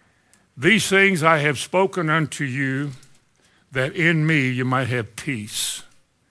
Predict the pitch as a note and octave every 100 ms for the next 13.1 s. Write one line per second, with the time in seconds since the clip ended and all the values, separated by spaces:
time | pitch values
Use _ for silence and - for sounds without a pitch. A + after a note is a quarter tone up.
0 | _ _ _ _ _ _ D#3 F3+ E3 D#3
1 | F3 D3+ B2+ C#3+ D#3+ C#3+ - - - -
2 | _ _ _ _ _ _ _ C3+ D3+ F3+
3 | D3 D#3+ - G3+ D#3+ F#2+ F2 C#3 F3 F3
4 | D#3+ F#3 G3 F#3+ E3 E3+ E3+ D3+ D#3+ E3+
5 | C3 F3 D3+ D#3 D#3+ F#3 - D#3 C#3 C#3+
6 | G#3+ C#3 D3+ - _ - - - - _
7 | D3+ A#3+ D#3+ B3 D#3 - G3 F#2 - _
8 | - - - _ _ _ _ _ - F3+
9 | G3 F#3 E3+ F#3+ F#3 F3 - F3+ F3+ F3+
10 | F3 D3 - _ _ _ _ _ - D3
11 | D3+ D3 B2 F#2+ F#2 - - - _ _
12 | _ _ _ _ _ _ D3 C#3+ F3+ E3+